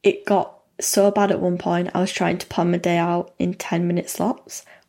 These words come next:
which now sounds like absolute insanity. It was so regimented and claustrophobic. Also, say me and my friends had planned, say, a night out or we were going out for dinner, I would need to plan everything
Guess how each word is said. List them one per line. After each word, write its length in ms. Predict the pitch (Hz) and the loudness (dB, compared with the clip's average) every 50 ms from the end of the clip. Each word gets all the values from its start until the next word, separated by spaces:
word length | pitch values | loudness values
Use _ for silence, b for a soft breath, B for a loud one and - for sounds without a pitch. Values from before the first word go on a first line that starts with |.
| _ | _
which 500 | - 190 - - - - - - - - - | -4 -4 -4 -4 -6 -6 -6 -6 -6 -8 -6
now 360 | - 185 185 180 185 185 202 | -4 -4 -2 -2 -2 -2 -4
sounds 420 | 208 - - 196 190 190 190 - - | -6 -4 -2 -2 0 0 -2 -4 -4
like 260 | 190 185 190 - - - | -6 -6 -6 -8 -6 -6
absolute 460 | 190 - - - - - 196 185 - | -8 -8 -6 -8 -4 -4 -2 -2 -2
insanity. 760 | 190 185 170 - - 175 185 190 185 - - - 233 247 B B B B B B B B B B B B B | -4 -6 -4 -4 -4 -4 -4 -4 -6 -4 -4 -2 -2 -2 B B B B B B B B B B B B B
It 140 | - 185 - | 0 0 2
was 220 | 180 196 190 - - | 2 0 -2 -2 -4
so 220 | - - 196 196 | -2 0 0 2
regimented 760 | 208 240 226 220 - 208 196 175 175 175 185 180 175 175 175 - | 2 0 -2 -2 -2 -2 -2 -2 -2 -2 -2 -2 -2 -2 -4 -6
and 100 | 185 170 | -10 -8
claustrophobic. 1040 | - 208 196 - - 208 208 - 175 175 180 180 - 180 175 - - - _ - B B B B B B B B B B B B B B B - | -8 -8 -8 -6 -8 -6 -4 -2 -2 -2 -2 -2 -2 -2 -2 -2 -6 -10 _ -14 B B B B B B B B B B B B B B B -2
Also, 680 | 190 214 214 214 - 208 202 196 190 190 185 180 - | 0 0 0 0 0 0 0 2 2 0 0 -2 -4
say 320 | - - - 196 185 185 185 | -4 -4 -2 0 0 0 0
me 160 | 185 190 190 | 0 -2 -2
and 80 | 185 | -4
my 60 | 185 180 | -4 -4
friends 360 | - - 180 180 175 175 - | -2 -2 -2 -2 -2 -4 -4
had 200 | 175 175 175 - | -6 -8 -8 -6
planned, 580 | - 175 170 175 175 170 170 180 - - - - - _ _ _ - | -6 -4 -4 -2 -4 -6 -6 -8 -10 -12 -14 -16 -20 _ _ _ -18
say, 280 | - - - 175 175 - | -12 -10 -8 -8 -8 -8
a 80 | - 196 | -6 -6
night 220 | 170 170 175 175 - | -6 -6 -6 -6 -4
out 240 | - 240 247 247 233 | -2 0 0 0 0
or 160 | - 196 190 | -2 -2 -2
we 80 | 185 | -2
were 60 | 180 180 | -2 -2
going 160 | - 175 170 | -2 -4 -4
out 120 | 175 - | -6 -8
for 60 | - | -6
dinner, 400 | - - 190 185 185 180 180 185 180 B B B B B B B B _ | -4 -2 -2 0 -2 -2 -4 -6 -8 B B B B B B B B _
I 120 | - 196 | 2 2
would 180 | 202 226 240 226 | 2 2 2 2
need 200 | 214 202 196 196 | 2 2 2 0
to 60 | - | -4
plan 240 | - - - 175 170 | -8 -4 -2 -2 -2
everything 640 | 170 170 175 170 - 165 165 165 165 165 165 170 170 | 0 0 -2 -2 -2 -2 0 0 0 0 -2 -4 -8